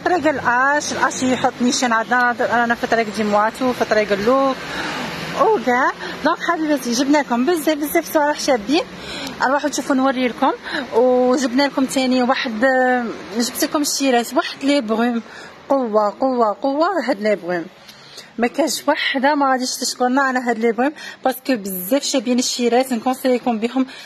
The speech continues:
كراف يهبلوا هاد لي بروم. بون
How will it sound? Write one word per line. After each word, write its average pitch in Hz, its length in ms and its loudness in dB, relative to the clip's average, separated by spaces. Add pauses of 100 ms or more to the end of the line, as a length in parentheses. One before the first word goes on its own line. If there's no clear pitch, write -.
(200)
كراف 277 280 2 (160)
يهبلوا 254 580 0
هاد 233 160 -2
لي 202 140 0
بروم. 170 240 -6 (520)
بون 269 240 0